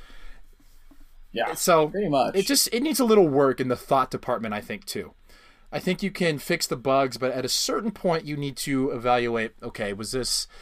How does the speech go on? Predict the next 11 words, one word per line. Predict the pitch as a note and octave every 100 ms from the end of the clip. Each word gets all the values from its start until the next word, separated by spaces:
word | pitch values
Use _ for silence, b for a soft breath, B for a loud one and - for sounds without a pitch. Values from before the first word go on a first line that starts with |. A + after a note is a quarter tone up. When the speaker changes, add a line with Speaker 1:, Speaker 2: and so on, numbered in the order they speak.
| B -
Speaker 2:
is | B2+
this | F#3 -
actually | C#3+ - F3+ D#3
fun | B2 - B2+ B2 B2 B2 A2+ _ - - - _ _ _
as | B2 B2+
a | A#2
challenge, | - - A#2+ A2 G#2+ F#2+ F#2+ -
or | B2 A#2+
is | A2+
this | A#2+ B2
just, | - A#2+ A2 - -